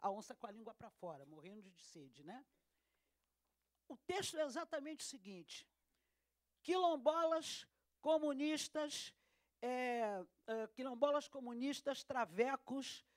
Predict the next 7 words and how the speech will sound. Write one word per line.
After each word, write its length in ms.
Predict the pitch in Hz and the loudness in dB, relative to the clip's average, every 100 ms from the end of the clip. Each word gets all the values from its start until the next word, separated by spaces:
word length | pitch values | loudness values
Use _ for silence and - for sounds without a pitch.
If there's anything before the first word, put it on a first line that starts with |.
| _ _ - | _ _ -4
é, 60 | |
é, 440 | 240 233 226 208 - | 0 0 0 -2 -2
é, 960 | 220 202 196 185 165 - 185 180 165 143 _ _ _ _ _ - | -2 -2 -4 -6 -8 -8 -6 -6 -8 -12 _ _ _ _ _ -16
é, 140 | 185 185 | -14 -4
bandidos, 1000 | 175 269 214 208 302 240 311 - - - _ _ | 0 0 2 0 0 0 -2 -2 -8 -12 _ _
pivetes 960 | - 330 175 254 311 - 320 311 - - _ _ _ _ _ _ _ _ _ _ _ _ _ _ - | 0 0 4 4 4 0 -4 -4 -8 -12 _ _ _ _ _ _ _ _ _ _ _ _ _ _ -2
e 320 | 254 302 320 | 2 2 0